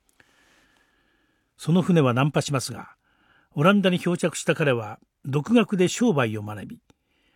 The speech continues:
オランダ語やスペイン語、アラビア語など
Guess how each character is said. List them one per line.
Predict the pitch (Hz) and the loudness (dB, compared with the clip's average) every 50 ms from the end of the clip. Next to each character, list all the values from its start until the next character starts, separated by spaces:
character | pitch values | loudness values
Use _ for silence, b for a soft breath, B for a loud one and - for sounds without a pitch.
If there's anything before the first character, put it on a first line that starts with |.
| _ _ | _ _
オ | - 135 | 0 4
ラ | 160 185 | 4 4
ン | 180 175 | 4 4
ダ | 160 165 | 2 2
語 | 143 156 151 | 4 4 4
や | 143 139 139 147 - - | 4 4 2 2 0 -4
ス | - - - - | -12 -14 -6 0
ペ | 165 165 | 2 2
イ | 160 151 147 | 4 4 4
ン | 139 135 131 | 2 2 2
語、 | 131 131 143 - - | 2 0 0 -2 -2
ア | 127 131 | 0 2
ラ | 156 180 | 2 2
ビ | 175 175 175 | 2 4 2
ア | 165 151 | 4 4
語 | 151 | 2
な | 147 143 | 2 0
ど | 117 - - | -2 -4 -8